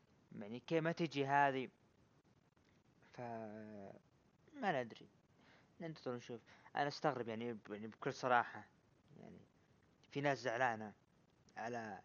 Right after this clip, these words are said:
يعني نتكلم عن ال-، ال-، ال-، الشعب الأمريكي، زعلانين على ال-، طبعًا تحديدًا المشجعين المصارعة، بعضهم زعلان على موضوع إنه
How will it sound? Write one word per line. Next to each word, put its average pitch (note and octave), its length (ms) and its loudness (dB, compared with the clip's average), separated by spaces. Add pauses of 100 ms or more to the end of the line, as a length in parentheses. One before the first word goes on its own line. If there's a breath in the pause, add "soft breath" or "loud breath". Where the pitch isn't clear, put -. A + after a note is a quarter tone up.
يعني A2 240 -10
نتكلم A2+ 300 -8
عن A2 100 -4
ال-، G#2 160 -8
ال-، F#2+ 240 -14
ال-، F#2+ 120 -16 (300)
الشعب A2 420 -6
الأمريكي، G#2 440 -8 (1900 soft breath)
زعلانين D3+ 540 4
على C3 320 4 (1300)
ال-، A2+ 440 -10
طبعًا C3+ 180 6
تحديدًا C#3 400 0 (100)
المشجعين A#2+ 340 -6
المصارعة، G#2+ 460 -6
بعضهم E3 340 8
زعلان D3+ 260 6
على C3 160 0
موضوع C3+ 300 0
إنه B2+ 220 -6